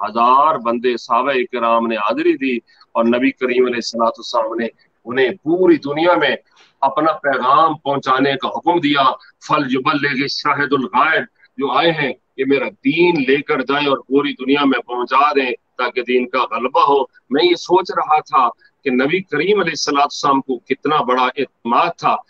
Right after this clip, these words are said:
ये सहाबा किराम की अदालत जाहिर हो रही है कि हुजूर फरमा रहे हैं, "जो जो यहाँ हैं वो मेरा दीन ले जाएं, मुझे आपकी अमानत, दयानत, सदाकत पर इतना यकीन है, आपकी तालीम और तरबियत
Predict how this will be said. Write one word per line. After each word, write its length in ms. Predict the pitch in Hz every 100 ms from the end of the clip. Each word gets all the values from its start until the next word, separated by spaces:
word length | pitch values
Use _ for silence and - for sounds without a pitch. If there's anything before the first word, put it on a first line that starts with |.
| _ _
ये 220 | 127 147 151
सहाबा 380 | - 120 127 165
किराम 360 | 165 160 180
की 160 | 196 202
अदालत 420 | 170 170 180 247 247
जाहिर 280 | 202 190
हो 180 | 185 175
रही 200 | 196 180
है 120 | 156
कि 340 | 135 _ _ 131
हुजूर 200 | 127 185
फरमा 320 | 175 175 175
रहे 140 | 190
हैं, 120 | 214 170
"जो 320 | 131 202 233
जो 160 | 226
यहाँ 380 | 214 190 175 196
हैं 220 | 190 175 - _ -
वो 80 | 151
मेरा 320 | 147 170 170
दीन 280 | - 180 196 185
ले 80 |
जाएं, 320 | 185 185 196 175
मुझे 260 | 165 170
आपकी 500 | 175 143 151 - 180
अमानत, 520 | 156 139 139 165 185
दयानत, 380 | 143 143 147 180 -
सदाकत 560 | - 151 143 156 170 -
पर 80 | 165 156
इतना 280 | - 190
यकीन 480 | 226 185 - 196 190
है, 140 | 143 123 _ _ 135
आपकी 300 | 143 - 165
तालीम 380 | 151 147 170
और 60 | 180
तरबियत 440 | - 151 147 175